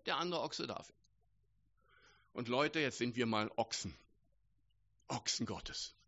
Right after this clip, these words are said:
Er kommt und, und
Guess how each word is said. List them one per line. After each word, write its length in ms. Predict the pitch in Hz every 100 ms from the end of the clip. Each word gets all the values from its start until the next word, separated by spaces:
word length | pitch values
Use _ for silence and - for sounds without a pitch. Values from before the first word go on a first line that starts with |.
| _ _ _ _ _ _ _ _ _ -
Er 100 | 156
kommt 500 | - 156 160 403 -
und, 200 | 139 - - - _ _ _ _ _
und 180 | 165 175